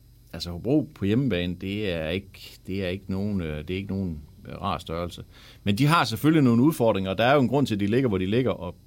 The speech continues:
og, og frem for alt, så har Hobro jo udmærket sig ved at, og, eller ikke udmærket sig,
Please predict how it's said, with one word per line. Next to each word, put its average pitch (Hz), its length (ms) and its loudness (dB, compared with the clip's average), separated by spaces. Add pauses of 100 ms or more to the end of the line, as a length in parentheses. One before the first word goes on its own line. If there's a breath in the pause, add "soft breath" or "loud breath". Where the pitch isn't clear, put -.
og, 87 220 -8 (640 soft breath)
og 98 100 -6
frem 135 200 2
for 110 120 2
alt, 107 120 2
så 120 100 0
har 113 80 2
Hobro 104 320 0
jo 92 80 0
udmærket 95 460 0
sig 98 180 -4
ved 113 100 -2
at, 95 100 -4
og, 85 460 -6 (380 loud breath)
eller 76 180 -10
ikke 98 160 -8
udmærket 92 360 -4
sig, 87 260 -8